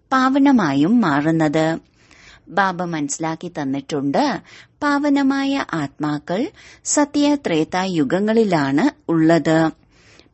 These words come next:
പിന്നീട് രാവണ രാജ്യത്തിൽ പതീതാത്മാവായി മാറുന്നു. ഏണിപ്പടിയിലും മനസ്സിലാക്കി തന്നിട്ടുണ്ട്, ആരാണോ പാവനമായിരുന്നത്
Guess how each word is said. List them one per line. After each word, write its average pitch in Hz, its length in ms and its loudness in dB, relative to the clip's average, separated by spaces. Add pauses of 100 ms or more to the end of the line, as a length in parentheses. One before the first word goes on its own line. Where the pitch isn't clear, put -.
പിന്നീട് 285 360 6
രാവണ 247 580 2
രാജ്യത്തിൽ 160 800 0 (400)
പതീതാത്മാവായി 190 1160 0
മാറുന്നു. 160 760 0 (1500)
ഏണിപ്പടിയിലും 220 1000 2 (320)
മനസ്സിലാക്കി 262 640 -2
തന്നിട്ടുണ്ട്, 160 920 -2 (360)
ആരാണോ 277 640 2
പാവനമായിരുന്നത് 170 1400 2